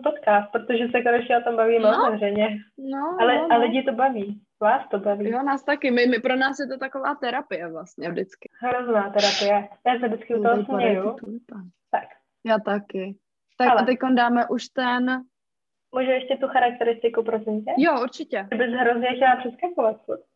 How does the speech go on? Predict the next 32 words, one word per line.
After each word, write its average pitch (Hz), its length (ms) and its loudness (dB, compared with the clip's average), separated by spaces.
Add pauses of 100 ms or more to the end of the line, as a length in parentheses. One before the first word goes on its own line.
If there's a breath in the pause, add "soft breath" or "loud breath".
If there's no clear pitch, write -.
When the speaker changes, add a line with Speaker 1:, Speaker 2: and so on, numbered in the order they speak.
(280)
Speaker 1:
Žena 285 320 4
ve 285 60 -2
znamení 294 400 0
střelce 233 400 0
je 220 160 4
činorodá 233 500 4
a 247 140 2
veselá 240 400 2
idealistka. 202 760 -4 (200)
Má 233 160 4
ráda 277 300 4
otevřené 233 460 -4
vztahy 247 320 -4
mezi 254 300 -6
lidmi, 185 500 -4
je 202 100 -6
tolerantní 202 720 -2
a 220 80 -8
plná 240 360 -2
pochopení. 196 540 -6 (500)
Je 226 100 -4
sportovně 277 460 -2
založená 220 540 0
a 226 140 -4
mívá 240 320 0
hodně 233 280 -2
přátel 214 440 0
mezi 208 240 -2
muži. 180 440 -8 (400)
Ohnivé 311 420 2
znamení 269 520 2
střelce 190 500 0